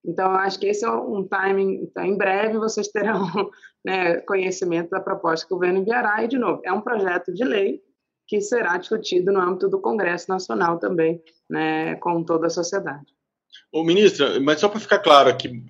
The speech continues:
Speaker 2: traduzindo aqui no, é, na linguagem mais
Speaker 1: <laughs>
Speaker 2: popular, é, não tá parecendo que o governo quer gastar muito e não tá, e, e, a senhora disse, reforma administrativa,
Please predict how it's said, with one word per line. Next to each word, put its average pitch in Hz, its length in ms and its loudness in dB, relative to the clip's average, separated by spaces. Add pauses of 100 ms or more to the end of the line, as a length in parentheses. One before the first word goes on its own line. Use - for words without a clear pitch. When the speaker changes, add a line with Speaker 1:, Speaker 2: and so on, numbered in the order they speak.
(280)
Speaker 2:
traduzindo 135 420 2
aqui 127 100 0
no, 120 380 -6
é, 107 580 -2
na 113 140 -8
linguagem 117 380 2
mais 123 160 2
Speaker 1:
<laughs> - 200 -2
Speaker 2:
popular, 110 360 6 (920)
é, 156 160 4
não 202 120 0
tá 247 100 6
parecendo 185 340 4
que 160 60 -10
o - 20 -10
governo 151 280 6
quer 151 140 2
gastar 139 360 4
muito 156 420 0
e 143 60 2
não 139 140 -4
tá, 139 420 4
e, 131 340 -4
e, 101 140 -20
a - 60 -20
senhora 170 220 0
disse, 151 140 -4
reforma 202 300 4
administrativa, 202 840 0